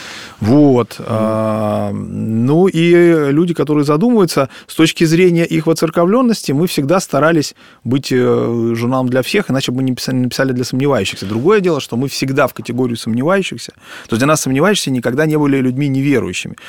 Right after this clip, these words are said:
Speaker 1: Э, не в смысле, что не бывает неверующих. Сомневающиеся для нас широкая категория. То есть сомневаться может и тот, кто пришел в церковь, и тот, кто давно в церкви, и тот, кто еще не пришел в церковь. А, потому, просто они в разном сомневаются. Мы пытались вот на все эти виды и типы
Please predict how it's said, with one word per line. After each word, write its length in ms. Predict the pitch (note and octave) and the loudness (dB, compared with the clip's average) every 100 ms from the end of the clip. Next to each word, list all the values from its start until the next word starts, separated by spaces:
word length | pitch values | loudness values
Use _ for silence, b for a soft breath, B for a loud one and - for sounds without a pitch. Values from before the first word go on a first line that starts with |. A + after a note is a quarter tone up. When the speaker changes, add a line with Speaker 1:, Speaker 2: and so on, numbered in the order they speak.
| B B | B B
Speaker 1:
Э, 140 | - G2 | -6 0
не 180 | B2 | 0
в 40 | C3 | 2
смысле, 260 | G#3 A#3 | 0 0
что 120 | C#3 B2+ | -2 0
не 100 | B2+ | 0
бывает 340 | C3+ B2+ G#2+ | 2 2 2
неверующих. 400 | A2 A2 - A2+ - | -2 -2 -4 -10 -14
Сомневающиеся 600 | - B2 C3+ F#3+ A3 - | -6 -2 2 2 2 0
для 100 | B2+ | -2
нас 140 | D3 | -2
широкая 360 | - D#3+ C#3+ A2+ | 2 2 2 0
категория. 520 | A2 A#2 A#2 A2 F2+ B B B | -2 -4 0 0 -2 B B B
То 80 | A2 | -4
есть 80 | - | 0
сомневаться 460 | B2+ C#3 D#3 C#3 | 0 4 2 2
может 340 | C3 B2+ A#2 - B B | -2 -2 -4 -10 B B
и 100 | A#2+ | -6
тот, 260 | - B2+ | 0 0
кто 240 | - - G#2+ | 0 -4 -4
пришел 420 | G#2 G#2+ - A3 | -2 -2 2 2
в 60 | - | 2
церковь, 400 | F#3 E3+ C#3+ B2 | 0 0 -2 -4
и 40 | |
тот, 140 | A#2 | -4
кто 100 | G#2+ | -4
давно 420 | G#2+ G#2+ A2 C3+ G3+ | -4 -2 0 2 2
в 80 | |
церкви, 500 | - F#3 F3 - D3+ - B B B | 2 2 2 0 -4 -4 B B B
и 140 | - | -8
тот, 220 | G#2+ B2+ A#2+ | -2 0 -2
кто 300 | - A#2 A2 | -4 0 0
еще 280 | G#2+ - | -2 -4
не 100 | G#2+ | -2
пришел 380 | G#2 G#2+ - F#3+ | -2 -4 0 0
в 40 | F#3 | 2
церковь. 420 | E3+ D3+ B2+ - B B - | 0 0 -2 -6 B B -6
А, 160 | A2+ G#2+ | -4 -2
потому, 220 | A2+ A#2 | -4 -4
просто 220 | C#3+ D3+ | -2 0
они 100 | D3+ | 2
в 40 | |
разном 280 | D3+ C#3 A#2+ | 2 2 0
сомневаются. 540 | A#2 B2 C3+ A2 F2+ A2+ | -2 0 0 -2 -4 -4
Мы 100 | C3 | -2
пытались 320 | C#3 D3 C#3 | 0 0 0
вот 120 | C#3 | -2
на 120 | C#3+ | 0
все 280 | C#3+ - D#3+ | 0 0 0
эти 160 | A#2+ A#2+ | 0 -2
виды 260 | B2 A2+ | -2 -2
и 40 | G#2+ | -4
типы 320 | G#2+ A#2 G2 | -4 -4 -6